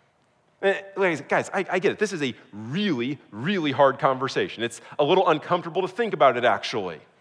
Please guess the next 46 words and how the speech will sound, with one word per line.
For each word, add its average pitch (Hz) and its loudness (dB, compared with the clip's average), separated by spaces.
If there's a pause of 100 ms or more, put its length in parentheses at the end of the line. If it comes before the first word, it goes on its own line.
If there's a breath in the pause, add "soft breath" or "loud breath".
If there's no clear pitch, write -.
(960 soft breath)
But 220 8
it 208 0
doesn't 233 4
have 202 -4
to 196 -10
be 165 -8
doom 170 -4
and 143 -4
gloom 185 -4
all 98 -2
the 90 -10
time 90 -8
on 78 -10
this. - -20 (280 loud breath)
Because 190 0
when 190 2
I 185 2
know 196 2
the 240 -2
things 202 -4
that 180 -2
I 147 2
tend 220 -8
to 190 -2
idolize, 87 -4 (280 loud breath)
what 139 0
that 175 0
does 185 0 (240 loud breath)
is 190 0
it 196 4
allows 190 4
me 214 -6
to 185 -4
more 180 2 (180 loud breath)
clearly 254 -4
focus 202 2
on 185 0
the 160 -2
promises 208 2
of 147 -4
God 185 6
that 143 6
I 214 2
need 156 -4
to 165 -2
claim. 208 0